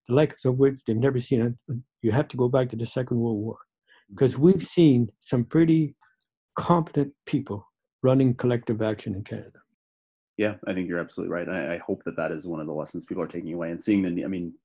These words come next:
Speaker 2: the people who, uh, who question the need for government, uh, government is certainly <laughs> making a strong case for why is, uh, it is necessary this time and why smart technocratic solutions are needed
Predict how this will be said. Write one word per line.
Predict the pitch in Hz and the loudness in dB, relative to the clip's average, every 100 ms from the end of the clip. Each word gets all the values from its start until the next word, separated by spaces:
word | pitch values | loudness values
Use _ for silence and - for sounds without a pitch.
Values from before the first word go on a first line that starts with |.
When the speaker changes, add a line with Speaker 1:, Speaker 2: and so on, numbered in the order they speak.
| - | -18
Speaker 2:
the | - | -12
people | - 101 | -8 -6
who, | 87 90 85 | -4 -4 -4
uh, | 80 80 85 - | -4 -6 -8 -12
who | - 98 | -16 -8
question | - 104 101 | -4 -2 -2
the | |
need | 92 98 | -2 -2
for | - | -4
government, | 92 87 80 71 78 - | -6 -6 -6 -10 -10 -8
uh, | 85 | -8
government | 85 90 92 | -6 -6 -6
is | 90 | -4
certainly | 113 104 104 | -4 0 0
<laughs> | |
making | 95 - | -2 -8
a | 90 | -8
strong | 104 98 | -6 -8
case | - 90 | -8 -12
for | - 80 | -10 -8
why | 80 80 82 _ - _ _ | -6 -8 -10 _ -20 _ _
is, | 90 85 78 | -4 -4 -6
uh, | 80 80 | -6 -4
it | - | -4
is | 82 | -6
necessary | 87 85 - 85 | -8 -10 -10 -10
this | 78 - | -8 -10
time | - 85 | -10 -8
and | 80 | -8
why | 73 | -8
smart | 78 - 92 85 - - _ - - | -10 -8 -6 -6 -8 -20 _ -18 -12
technocratic | 98 92 - 85 87 - - | -10 -10 -6 -4 -4 -6 -14
solutions | - - 104 - 90 | -14 -4 -4 -2 -6
are | 64 | -8
needed | 78 78 | -8 -10